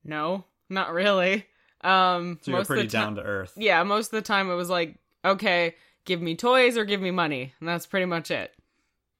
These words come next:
Speaker 1: Never really wanted anything different. Um, woulda liked to open my gifts before six P M on Christmas, but that was apparently impossible to do with my family,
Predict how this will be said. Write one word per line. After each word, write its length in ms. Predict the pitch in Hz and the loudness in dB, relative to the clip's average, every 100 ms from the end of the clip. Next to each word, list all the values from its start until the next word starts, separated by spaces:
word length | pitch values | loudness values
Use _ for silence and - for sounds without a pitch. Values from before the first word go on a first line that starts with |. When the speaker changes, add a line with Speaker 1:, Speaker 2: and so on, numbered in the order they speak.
| _ - | _ -10
Speaker 1:
Never 300 | 202 208 208 | -4 0 0
really 180 | 208 202 | 0 -2
wanted 360 | 202 196 190 | -2 -2 -2
anything 440 | 190 190 180 185 185 | -4 -4 -6 -6 -6
different. 400 | 185 190 208 214 _ _ _ _ _ _ _ _ | -6 -6 -10 -10 _ _ _ _ _ _ _ _
Um, 560 | 175 180 180 180 185 170 _ _ _ _ _ _ | -2 0 2 0 -2 -10 _ _ _ _ _ _
woulda 260 | 156 226 226 | 0 2 4
liked 320 | 214 214 214 | 4 4 2
to 100 | 226 | 0
open 340 | 190 196 208 | 0 2 0
my 160 | 196 175 | 2 0
gifts 320 | 165 196 - | 2 0 0
before 360 | - 185 190 185 | -6 -4 0 0
six 360 | - - 190 | 0 -4 -6
P 280 | - - 190 | -10 -6 0
M 200 | 185 180 | 0 0
on 160 | 165 165 | -2 -4
Christmas, 520 | - 190 - 151 160 | -4 -6 -4 -6 -6
but 300 | - 156 135 - | -4 -4 -4 0
that 160 | 165 | 2
was 100 | 165 | 2
apparently 480 | 160 143 160 123 147 | -2 -4 -6 -6 -8
impossible 600 | 143 143 - 139 156 143 | -8 -10 -8 -8 -6 -10
to 100 | 135 | -10
do 140 | 151 147 | -6 -6
with 140 | 135 | -6
my 200 | 147 139 | -6 -6
family, 420 | 151 120 113 110 | -6 -10 -8 -8